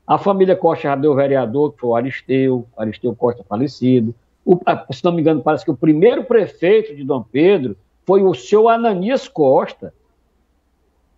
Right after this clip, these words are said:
Aí depois veio o Aristeu, prefeito, irmão da Arlene, que, que é, aliás, o pai, o pai do Eduardo foi prefeito. O Aristeu Costa, pai do Eduardo, foi prefeito.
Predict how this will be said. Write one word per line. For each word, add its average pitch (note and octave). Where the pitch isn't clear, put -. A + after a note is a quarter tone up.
Aí F#3
depois G3
veio F#3+
o F#3
Aristeu, G3+
prefeito, G3
irmão E3+
da G#3
Arlene, D#3
que, D#3
que D3+
é, D3+
aliás, D#3
o G#3
pai, G3
o F3+
pai G3
do F#3+
Eduardo E3
foi F#3+
prefeito. A3
O D#3+
Aristeu A3+
Costa, A3+
pai G#3
do G3+
Eduardo, G3
foi G#3+
prefeito. G3